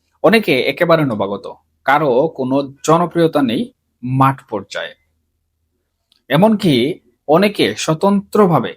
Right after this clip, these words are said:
নিজেদের অস্তিত্ব টিকিয়ে রাখতেই বর্তমান সময়ে ব্যর্থ। এখন প্রশ্ন হলো, এদের সঙ্গে সংলাপ করে আসলে কি উদ্দেশ্য পূরণ হচ্ছে? দেশ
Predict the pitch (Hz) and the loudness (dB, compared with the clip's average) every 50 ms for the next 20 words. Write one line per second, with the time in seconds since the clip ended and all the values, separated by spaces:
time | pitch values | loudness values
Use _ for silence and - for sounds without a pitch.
0 | _ _ _ _ _ _ - 120 127 131 139 156 160 175 175 180 170 - _ - | _ _ _ _ _ _ -8 -4 -2 0 2 2 4 4 4 2 2 -2 _ -6
1 | 151 151 - - 208 202 - _ - 165 120 107 120 147 165 160 _ - - 180 | -6 -6 -4 -4 -4 -4 -4 _ -4 -2 0 0 2 0 -2 -4 _ -6 -6 -6
2 | 165 - 196 185 180 160 135 117 _ - - 123 120 117 107 101 - - 107 110 | -4 0 2 2 4 4 2 0 _ -4 -4 -4 -2 -4 -6 -8 -6 -4 -4 -2
3 | 107 107 - 113 104 101 104 123 175 233 - _ _ _ _ _ _ _ _ - | -2 -4 -4 -8 -10 -6 -4 -4 -4 -4 -6 _ _ _ _ _ _ _ _ -14
4 | 120 120 117 113 - _ - - 98 - _ _ _ _ _ _ _ _ _ _ | -4 -2 -2 -2 -4 _ -16 -18 -18 -18 _ _ _ _ _ _ _ _ _ _
5 | _ _ _ _ _ _ _ _ - 151 156 185 202 190 196 190 180 - - 220 | _ _ _ _ _ _ _ _ -6 -4 -2 -2 0 2 2 0 0 2 2 4
6 | 208 202 185 156 127 131 143 165 165 - 131 147 151 160 160 156 - - 175 175 | 4 6 6 4 4 4 4 4 2 0 -2 0 2 2 0 0 -2 -4 -2 -2
7 | 175 170 147 117 101 101 110 - - - - 147 151 156 160 165 160 _ _ - | 0 0 0 0 0 -2 -6 -8 -10 -6 -2 0 2 2 2 2 0 _ _ -6
8 | 131 107 98 - 95 - - 107 110 - - 156 139 131 131 131 - _ _ _ | -6 -6 -6 -8 -12 -12 -10 -8 -8 -4 -2 -2 0 0 -2 -4 -8 _ _ _
9 | _ - - 220 226 202 170 147 135 135 131 - - 175 180 - 117 107 101 107 | _ -2 2 2 4 4 4 2 0 -4 -4 -4 -4 -8 -8 -8 -8 -6 -6 -8
10 | 110 104 - - - - - _ _ _ _ _ _ _ _ _ _ _ _ _ | -10 -12 -14 -14 -18 -18 -18 _ _ _ _ _ _ _ _ _ _ _ _ _
11 | _ _ _ - 123 135 139 143 | _ _ _ -8 0 0 0 2